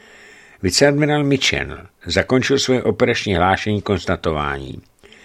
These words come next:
„Nepřítel unikl. Byl těžce zasažen, jen při jednom útoku palubních letounů v jedinou chvíli,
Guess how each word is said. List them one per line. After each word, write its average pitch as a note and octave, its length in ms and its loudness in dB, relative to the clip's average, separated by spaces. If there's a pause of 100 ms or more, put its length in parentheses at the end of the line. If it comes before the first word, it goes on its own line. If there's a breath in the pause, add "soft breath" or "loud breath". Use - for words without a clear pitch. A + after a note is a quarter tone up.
(180 soft breath)
„Nepřítel C3+ 720 4
unikl. G2+ 480 0 (580 soft breath)
Byl G2+ 160 8
těžce C3 420 4
zasažen, G2 720 0
jen G2+ 240 2
při - 180 -2
jednom A2+ 380 2
útoku C3 380 2
palubních A2+ 560 0
letounů B2 640 2
v A2 40 0
jedinou A2+ 440 4
chvíli, F#2+ 540 0